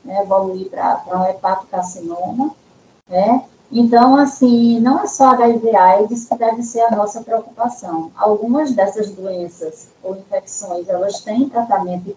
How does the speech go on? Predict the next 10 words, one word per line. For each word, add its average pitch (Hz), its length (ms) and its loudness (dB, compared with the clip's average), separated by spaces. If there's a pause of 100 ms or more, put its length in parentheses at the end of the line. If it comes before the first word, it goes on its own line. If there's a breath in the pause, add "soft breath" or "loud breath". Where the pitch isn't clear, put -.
cura, 202 400 -2
a - 100 0
gente 185 200 -18
pode 175 380 -2
falar - 360 0
da - 140 -2
gonorreia, 208 680 -2
da 180 140 -2
sífilis, 214 760 -10 (160)
né, 202 260 -10